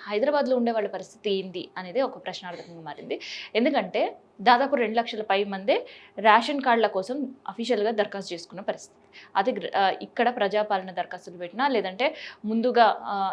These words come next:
ఎలక్షన్స్ ముందు వీళ్ళు ఇచ్చిన ఫామ్స్ ఫిలప్ చేసి పెట్టినా, అవన్నీ ఏమైపోయినాయి అనే ఒక టెన్షన్ కూడా ఉంది. So, ఇవన్నీ ఒకసారి మనం పక్కన పెడితే మొత్తానికైతే ఒక గుడ్ న్యూస్, కొంతమందికైనా, కొంతమందికైనా రేషన్ కార్డులు ఈ నెల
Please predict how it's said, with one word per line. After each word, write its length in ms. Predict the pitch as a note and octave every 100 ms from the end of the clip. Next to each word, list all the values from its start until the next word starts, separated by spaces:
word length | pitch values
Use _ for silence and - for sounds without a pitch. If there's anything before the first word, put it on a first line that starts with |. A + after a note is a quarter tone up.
| -
ఎలక్షన్స్ 540 | G#3+ A3 A#3+ A3 -
ముందు 240 | G#3 G3+ F#3+
వీళ్ళు 180 | F#3+ F#3
ఇచ్చిన 220 | F#3+ F#3+
ఫామ్స్ 400 | F#3+ F3+ F3+ -
ఫిలప్ 340 | F3 F3 E3+
చేసి 180 | E3+ -
పెట్టినా, 300 | D#3 - - - - -
అవన్నీ 340 | G#3+ A3+ C#4+
ఏమైపోయినాయి 680 | C4+ A#3+ A#3 A#3 A3 G#3 G3+ - _ -
అనే 240 | G#3 A3
ఒక 160 | A3+ G3+
టెన్షన్ 380 | F#3 F3 G3
కూడా 160 | F3 E3
ఉంది. 260 | D3+ - G#3
So, 60 |
ఇవన్నీ 340 | G#3 F#3+ G3 C#4
ఒకసారి 360 | C#4+ A3+ G#3
మనం 180 | G3 F3
పక్కన 260 | E3+ E3 F3
పెడితే 360 | D#3+ - A4 - - -
మొత్తానికైతే 580 | G#3+ G#3+ D#4+ D#4 A#3+ A#3
ఒక 120 | C#4
గుడ్ 200 | A#3 G#3
న్యూస్, 180 | G#3+ D4+
కొంతమందికైనా, 880 | B3 A#3+ C4 E4+ C4 A3 F3 D#3+ D#3+ - _ _ _ _ _ _ -
కొంతమందికైనా 800 | A3+ A3 B3 A#3 G#3+ F3+ F3 F4 - - - _ -
రేషన్ 400 | B3+ C4+ D#4 C4+
కార్డులు 280 | A3 G#3 E4+
ఈ 240 | - B3
నెల 340 | A#3+ G#3+ D#4+